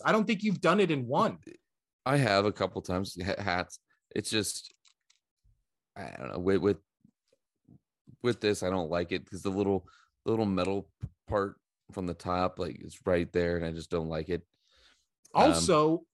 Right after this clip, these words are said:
Speaker 1: I don't like beanies that don't have a poof on top. Beanies should have poofs. That's my hot take for this week.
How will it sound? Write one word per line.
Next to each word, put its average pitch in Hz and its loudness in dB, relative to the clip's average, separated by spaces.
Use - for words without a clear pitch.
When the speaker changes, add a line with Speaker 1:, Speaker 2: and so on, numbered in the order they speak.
Speaker 1:
I 240 8
don't 285 4
like 190 4
beanies 170 4
that 143 4
don't 208 4
have 180 2
a 156 2
poof - -4
on 117 -2
top. 95 -6
Beanies 226 2
should 202 2
have 165 2
poofs. 117 -2
That's 127 -2
my 139 2
hot 127 2
take - -6
for 104 -4
this 98 -6
week. 90 -12